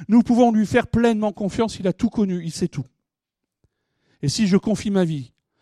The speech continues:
si je lui mets les rênes de ma vie entre ses mains, je ne serai pas déçu.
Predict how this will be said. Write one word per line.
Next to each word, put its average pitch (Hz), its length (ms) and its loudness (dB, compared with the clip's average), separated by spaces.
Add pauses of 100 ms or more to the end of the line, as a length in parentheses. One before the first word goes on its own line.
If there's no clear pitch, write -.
(120)
si 208 180 -2
je 185 80 2
lui 202 60 2
mets 208 120 2
les 190 100 2
rênes 190 440 -2 (380)
de 143 80 4
ma 156 180 2
vie 190 240 -2
entre 185 260 -2
ses 196 220 -4
mains, 156 200 -8 (960)
je - 100 -14
ne 127 60 -2
serai 104 180 -8
pas - 120 -10
déçu. 101 400 -14